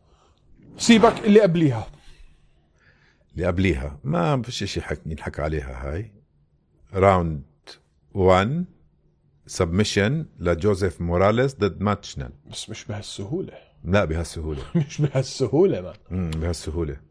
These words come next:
Speaker 1: آه، يعني،
Speaker 2: آه، غلطة،
Speaker 1: يعني
Speaker 2: آه، عمل كتير غلطات مات شنل، مان.
Speaker 1: عفوًا، ك-، مات شنل هلا كم وحدة صار خسران؟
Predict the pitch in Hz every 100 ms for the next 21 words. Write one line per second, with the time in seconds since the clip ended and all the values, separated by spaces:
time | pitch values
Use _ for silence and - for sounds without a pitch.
0 | _ _ - - 107 87 71 52 50 _
1 | _ _ _ _ _ _ _ - 104 85
2 | 82 82 104 95 92 90 87 73 82 76
3 | 71 101 120 - 131 95 90 90 85 78
4 | - 80 71 69 78 _ _ - - _
5 | _ _ _ _ _ _ _ _ _ _
6 | _ _ _ _ - - 190 143 - 127
7 | 147 - 175 170 202 127 - - 214 220
8 | 170 - 107 - - 85 95